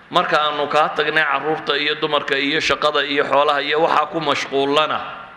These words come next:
waxaad mooddaa in wax iska kaaya beddeleen." Markay la joogaan waxay sheeganayaan, kaannamaa jannada iyo naarta ay arkayaan. Jannada iyo naartu inay ra'yul cayn tahay oo kale ayay sheeganayaan.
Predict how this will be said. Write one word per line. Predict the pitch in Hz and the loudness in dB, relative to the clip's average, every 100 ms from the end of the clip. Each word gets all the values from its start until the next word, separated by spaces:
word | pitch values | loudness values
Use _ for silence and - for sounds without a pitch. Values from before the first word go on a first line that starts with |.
| - - - - - - - - - | -20 -20 -20 -20 -20 -20 -20 -16 -4
waxaad | 135 156 151 | 0 0 0
mooddaa | 139 131 147 | -4 0 0
in | 143 | 0
wax | - | -4
iska | - - | -6 0
kaaya | 120 120 | 2 2
beddeleen." | 113 104 104 87 90 | 0 0 0 -2 -2
Markay | 151 170 170 | -2 0 0
la | 185 | 0
joogaan | 185 175 170 175 | 0 0 2 0
waxay | 165 151 | 0 0
sheeganayaan, | 156 151 170 156 117 - - - | 0 0 0 0 -2 -4 -12 -4
kaannamaa | - 185 180 170 170 156 | 0 0 -2 0 0 0
jannada | 156 160 170 | 0 2 2
iyo | 160 156 | 0 0
naarta | 156 156 151 147 | 0 0 0 0
ay | 143 | 2
arkayaan. | 139 139 123 98 - - - - - - - - - - - - | 0 -2 0 -2 -4 -16 -20 -20 -20 -20 -20 -20 -20 -20 -16 -4
Jannada | 123 160 156 | -2 0 0
iyo | 156 | 0
naartu | 156 160 160 | 2 0 0
inay | 151 147 | 0 0
ra'yul | 151 - 147 135 | 0 -2 2 2
cayn | 131 151 135 | 2 0 -4
tahay | 127 139 156 | -2 0 2
oo | 151 | 2
kale | 131 120 113 - - | 2 0 -4 -14 -6
ayay | 147 156 | -4 -2
sheeganayaan. | - 147 143 151 110 90 | 0 0 0 -2 -2 -6